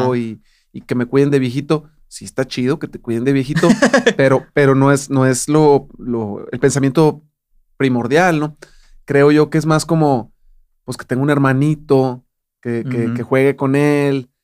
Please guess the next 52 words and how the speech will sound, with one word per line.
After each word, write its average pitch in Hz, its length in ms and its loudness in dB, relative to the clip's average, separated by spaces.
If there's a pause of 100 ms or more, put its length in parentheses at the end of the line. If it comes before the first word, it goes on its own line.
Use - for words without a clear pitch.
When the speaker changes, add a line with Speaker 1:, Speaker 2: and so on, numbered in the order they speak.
(160)
Speaker 2:
que 123 120 -12
si 123 140 -12
te 123 100 -10
vas 131 160 2
de 160 60 2
vacaciones, 147 600 0
pues, 117 160 -10
no 120 60 -8
esté 117 160 -12
con 123 180 -8
puros 131 240 -10
señores. 143 840 -2 (240)
Eh, 131 240 -8
o 131 100 -8
sea, 139 160 -6
sí - 140 -2
hay 156 160 6
un 175 160 2
tema 180 240 4
ahí 160 160 4
de 160 440 2 (880)
Speaker 1:
De 131 100 -6
que 135 100 -4
comparta 139 480 -2
su 151 100 -4
infancia 139 400 0
Speaker 2:
de 147 60 -4
Speaker 1:
con 165 140 2
Speaker 2:
convivencia, 151 480 2
Speaker 1:
alguien. 123 200 -2
Speaker 2:
sí. 120 60 -6
Speaker 1:
Ajá. 113 280 -10
Speaker 2:
Obviamente, 190 460 4
pues, 170 140 -2
va 160 60 4
a - 20 4
entrar 180 200 2
al 180 100 0
kinder 180 280 0
y 175 60 0
todo, 180 200 4
pero 160 120 0
no 147 140 0
es 151 80 0
lo 165 140 0
mismo 160 520 -4
Speaker 1:
Un 123 160 -6
amigo 127 440 -4
que 120 100 -10
un 110 100 -4
Speaker 2:
no 143 100 2
Speaker 1:
hermano. 123 100 0